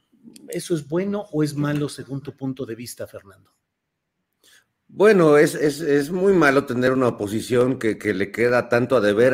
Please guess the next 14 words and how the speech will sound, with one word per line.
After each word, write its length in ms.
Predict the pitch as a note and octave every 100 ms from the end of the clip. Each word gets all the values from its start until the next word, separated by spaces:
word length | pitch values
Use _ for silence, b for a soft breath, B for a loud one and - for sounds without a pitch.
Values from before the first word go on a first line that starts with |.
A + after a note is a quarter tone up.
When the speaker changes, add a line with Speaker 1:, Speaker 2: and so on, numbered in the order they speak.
| A2
Speaker 2:
a, 120 | G#2+ G2 D#2+
a, 160 | F#2 F#2+ F#2
a 40 |
los 160 | G2 G2
críticos 600 | - B2 C3 - A#2 G#2+
de 80 | A2+
este 180 | A2+ G#2+
gobierno. 500 | F#2+ G#2+ C#3 D3+ G#2
O 40 |
sea, 320 | - G#2 F#2+ B B B _ -
creo 240 | C3 C#3+
que 80 | C#3+
hay 80 | C#3+
personas 840 | C#3+ A#2 B2+ C3+ C#3 C#3 A#2+ -